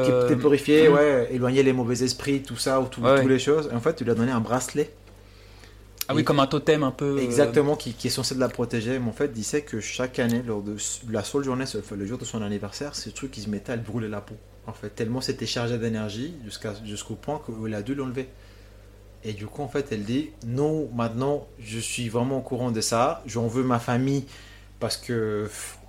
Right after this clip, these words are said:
Speaker 1: à cause de la, la, la, l'égoïsme de mon arrière-grand-père, on se retrouve là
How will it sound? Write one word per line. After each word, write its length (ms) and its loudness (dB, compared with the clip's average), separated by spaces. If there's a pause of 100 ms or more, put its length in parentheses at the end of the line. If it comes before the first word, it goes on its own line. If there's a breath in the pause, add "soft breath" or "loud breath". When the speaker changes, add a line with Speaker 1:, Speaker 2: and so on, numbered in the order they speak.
(120)
Speaker 1:
à 60 -12
cause 260 -6
de 180 -4
la, 240 -4
la, 260 -4
la, 300 -12
l'égoïsme 540 -2
de 80 0
mon 240 0
arrière-grand-père, 1400 -2
on 80 -4
se 120 -6
retrouve 360 -4 (100)
là 260 -2